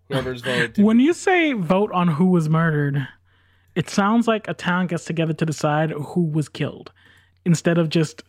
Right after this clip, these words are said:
Speaker 2: identifying. <laughs>
Speaker 1: No, uh, like, they wanted to identify who was
Speaker 2: The
Speaker 1: who
Speaker 2: murderer,
Speaker 1: killed
Speaker 2: you
Speaker 1: this
Speaker 2: mean.
Speaker 1: person. No,
Speaker 2: Yeah.
Speaker 1: identify the murderer.
Speaker 2: Yeah, <laughs> you're looking
Speaker 1: And
Speaker 2: for murderer,
Speaker 1: whoever
Speaker 2: not the murder.
Speaker 1: <laughs> Yeah, uh, my bad. Words are,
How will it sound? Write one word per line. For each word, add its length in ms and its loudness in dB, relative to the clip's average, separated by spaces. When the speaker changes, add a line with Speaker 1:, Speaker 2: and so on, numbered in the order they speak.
Speaker 2:
identifying. 1080 0
<laughs> 60 -20
Speaker 1:
No, 140 -4
uh, 300 -4
like, 360 -4
they 180 2
wanted 360 -2
to 260 -10
identify 880 -2
who 160 -10
was 240 -10
Speaker 2:
The 180 0
Speaker 1:
who 40 6
Speaker 2:
murderer, 360 4
Speaker 1:
killed 180 2
Speaker 2:
you 80 0
Speaker 1:
this 160 0
Speaker 2:
mean. 80 -4
Speaker 1:
person. 380 -6
No, 160 0
Speaker 2:
Yeah. 360 0
Speaker 1:
identify 460 -4
the 140 -6
murderer. 640 -8
Speaker 2:
Yeah, 320 2
<laughs> 60 -12
you're 220 4
looking 160 2
Speaker 1:
And 60 -2
Speaker 2:
for 140 2
murderer, 240 4
Speaker 1:
whoever 140 2
Speaker 2:
not 200 -2
the 80 2
murder. 480 0
Speaker 1:
<laughs> 200 -18
Yeah, 200 -8
uh, 140 -8
my 220 -4
bad. 300 -14
Words 320 -4
are, 140 -4